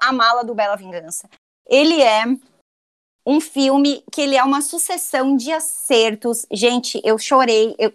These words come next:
eu, eu cheguei a chorar no final desse filme, que não é um filme emocionante, mas ele me chorou, e-, ele me fez chorar, porque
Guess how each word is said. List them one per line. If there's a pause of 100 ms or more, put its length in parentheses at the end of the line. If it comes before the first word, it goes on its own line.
eu, (240)
eu
cheguei
a
chorar
no
final
desse
filme,
que
não
é
um
filme
emocionante, (380)
mas
ele
me
chorou,
e-,
ele
me
fez
chorar,
porque